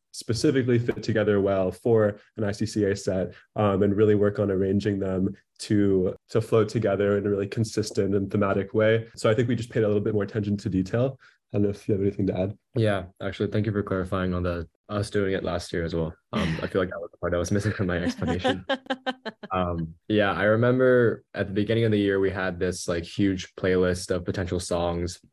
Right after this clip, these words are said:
Speaker 2: Everybody suggested a few. And then I remember there was some sort of vote that we put it to. And then we ended up with the three songs, which were Good Night and Go, Erase Me, and Bad. And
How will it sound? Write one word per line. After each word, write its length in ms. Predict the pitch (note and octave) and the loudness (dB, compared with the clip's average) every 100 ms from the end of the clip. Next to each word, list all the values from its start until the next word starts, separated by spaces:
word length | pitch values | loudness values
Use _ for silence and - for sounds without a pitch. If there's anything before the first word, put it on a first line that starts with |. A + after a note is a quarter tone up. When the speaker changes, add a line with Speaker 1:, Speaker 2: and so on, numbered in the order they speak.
| - | -2
Speaker 2:
Everybody 480 | G2+ F#2+ F#2 F#2 F2+ | 0 2 2 2 0
suggested 500 | F#2+ E2 F2 E2+ E2+ | -4 -2 -4 -2 -6
a 60 | |
few. 440 | E2+ F2+ F2 E2+ - - _ - | -4 0 0 0 -6 -20 _ -4
And 100 | F2+ | -2
then 380 | F2 E2+ E2 - _ - | 0 -2 -6 -10 _ -8
I 140 | F#2 | -2
remember 340 | F2+ F#2 G2 F#2+ | 0 2 0 2
there 140 | F#2 | 2
was 260 | F#2 F2+ - | 2 0 -2
some 160 | F#2 | -4
sort 180 | F2+ F#2 | -2 -2
of 140 | F2 | -2
vote 260 | E2+ F2 E2+ | -2 -2 -2
that 100 | F2 | -2
we 80 | F2 | -2
put 180 | G2+ F#2 | -2 -4
it 100 | - | -2
to. 340 | F2+ E2+ E2 - _ _ | 0 0 -2 -10 _ _
And 180 | E2+ E2+ | -4 -2
then 340 | E2+ E2 D#2+ - _ | 0 -2 -6 -10 _
we 100 | G2+ | 0
ended 160 | G2 F#2+ | 2 0
up 160 | F2+ | 0
with 220 | F#2 F2+ - - | 0 -2 -6 -8
the 80 | F#2 | -4
three 180 | F#2 F2+ | -2 -2
songs, 640 | - F2+ F2 F2 E2 - | -2 -2 0 -2 -6 -6
which 180 | E2+ - | -6 -2
were 160 | E2 | -2
Good 160 | E2 F2+ | -2 -2
Night 160 | F2 | -2
and 140 | E2+ E2+ | -4 -2
Go, 460 | F#2+ G2 G2+ G2+ - - | 0 2 2 0 -6 -6
Erase 360 | F2+ F2+ F2+ | -2 -2 -2
Me, 420 | F#2 F2+ F2+ F2+ F2+ _ - | -2 0 0 -2 -6 _ -6
and 520 | F2 E2 E2 D#2+ D#2+ _ _ _ | -4 -2 -2 -4 -6 _ _ _
Bad. 380 | E2+ D#2+ E2+ G#2+ - _ | -6 -4 -4 -6 -12 _
And 420 | F2 F2 E2 D#2+ | -4 -2 -2 -4